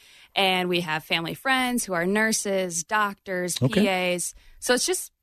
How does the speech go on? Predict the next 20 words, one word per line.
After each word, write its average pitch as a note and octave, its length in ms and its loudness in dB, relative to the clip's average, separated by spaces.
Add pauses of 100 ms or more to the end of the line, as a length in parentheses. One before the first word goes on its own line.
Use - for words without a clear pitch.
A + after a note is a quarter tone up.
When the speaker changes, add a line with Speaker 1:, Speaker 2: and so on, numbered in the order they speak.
(120)
Speaker 1:
been B3 160 4
something B3 460 0
that F#3+ 140 2
I've E3+ 280 -4
known F#3+ 340 0
my G3 140 0
entire F#3 420 0
life, E3 480 -4 (280)
and A3+ 100 0
I - 40 4
really G4 240 0
don't A3 300 -2
know B3+ 160 -2
anything A3 600 -4
different. C#4 520 0
When G#3+ 140 -2
people A3 240 -4
ask F#3+ 420 -2
me, G3 120 -4
"Well, F#3 360 -2